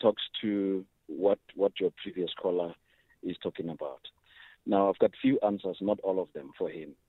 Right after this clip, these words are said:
One is I stopped going to financial institution, uh, institutions in the country to look for funding for anything because it recognizes that I'm black.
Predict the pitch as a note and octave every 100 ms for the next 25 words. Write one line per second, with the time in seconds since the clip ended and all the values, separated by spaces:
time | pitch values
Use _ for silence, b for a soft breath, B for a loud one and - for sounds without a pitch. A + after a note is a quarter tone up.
0 | _ _ _ - F#2+ G2 G#2 A#2 G#2+ F#2+
1 | F#2 - - G#2 G2+ - B2+ - - -
2 | - _ _ _ - G#2+ G#2+ A2 A#2 -
3 | G#2 G2 G2+ G#2 G2 F#2+ G2 _ - F#2
4 | F#2 E2+ D#2 - B B B B B B
5 | F#2 F2+ E2+ - A#2 A2+ - A2 G#2 F#2+
6 | F#2 F#2 E2+ - F2 F2+ - F2+ - G2
7 | E2+ F2+ - D#2+ - F2 E2+ D#2 D#2 F2
8 | F#2+ G2+ G2+ - - _ _ B B B
9 | B B B B F#3 G2+ - G2+ G2+ -
10 | - _ _ _ _ - A2+ F#2+ G#2 A#2+
11 | B2 G2+ G2 G2 G2+ F#2+ F2 E2 D2+ C#2
12 | E2+ A2